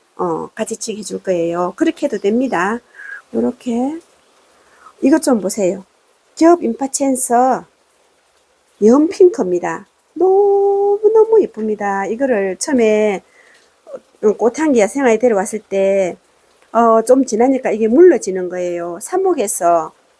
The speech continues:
요 세 개를 요 심었습니다. 삽목에서 세 개를 심었더니 이렇게 너무너무 이쁘게 잘 크고 있습니다. 이렇게. 굉장하죠? 참 색깔이 어쩜 이렇게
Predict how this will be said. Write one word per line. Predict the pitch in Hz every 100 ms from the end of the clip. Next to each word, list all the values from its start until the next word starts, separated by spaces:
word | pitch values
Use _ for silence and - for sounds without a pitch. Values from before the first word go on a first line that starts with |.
| -
요 | 208
세 | 202 190
개를 | 254 220 185 226 247 _
요 | 190
심었습니다. | 175 269 185 - 175 180 170 - - _ _ _
삽목에서 | - - 349 320 247 247
세 | 226
개를 | 226 247
심었더니 | 233 302 196 - 202 190 - 202 233 285 320 _ _ -
이렇게 | 294 - 220
너무너무 | 220 220 240 262 277 311 349 302
이쁘게 | 196 - 240 196 196 208 190 - _ _ _
잘 | 202 214
크고 | 277 190
있습니다. | 175 190 190 175
이렇게. | 175 175 175 - 180 - _ _ _ - - _
굉장하죠? | 320 302 233 254 247 185 180 185 165 151 _ _ _ _ _ _ _ _ _ _ _ _ _ _ _ _ _ _ -
참 | 370 403 440 453 466 480
색깔이 | - - 453 427
어쩜 | 480 - 453
이렇게 | 392 539 539 302 214 220 220 185 165